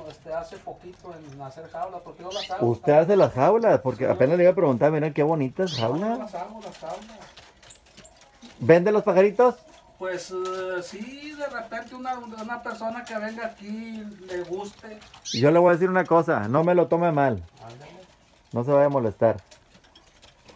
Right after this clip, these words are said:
Speaker 2: Este, si yo vengo por unos, no sé, cinco o seis pajaritos,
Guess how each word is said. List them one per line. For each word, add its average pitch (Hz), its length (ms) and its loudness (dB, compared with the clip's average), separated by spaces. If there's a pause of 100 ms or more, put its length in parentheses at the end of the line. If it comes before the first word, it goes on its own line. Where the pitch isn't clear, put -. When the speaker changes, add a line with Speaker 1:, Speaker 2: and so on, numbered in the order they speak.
(160)
Speaker 2:
Este, 123 480 0
si 135 220 0
yo 170 480 8
vengo 175 360 2
por 160 180 4
unos, 175 280 0 (320)
no 156 120 0
sé, 135 300 0 (1000)
cinco 165 280 0
o - 20 2
seis 170 160 0
pajaritos, 165 600 2